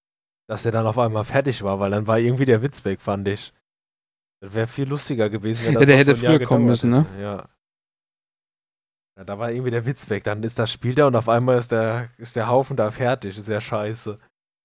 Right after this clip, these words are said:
Speaker 1: Weil er ist ja nicht fertig, er ist, äh,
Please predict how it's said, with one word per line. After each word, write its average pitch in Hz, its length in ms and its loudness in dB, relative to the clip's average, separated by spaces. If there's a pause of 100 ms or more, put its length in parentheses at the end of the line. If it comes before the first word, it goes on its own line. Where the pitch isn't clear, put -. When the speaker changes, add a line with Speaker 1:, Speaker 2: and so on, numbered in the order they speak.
(440)
Speaker 1:
Weil 104 140 -2
er 107 80 0
ist 117 100 -2
ja 120 120 0
nicht 110 160 -6
fertig, 117 420 -2
er 92 160 -4
ist, - 200 -10
äh, 90 340 -14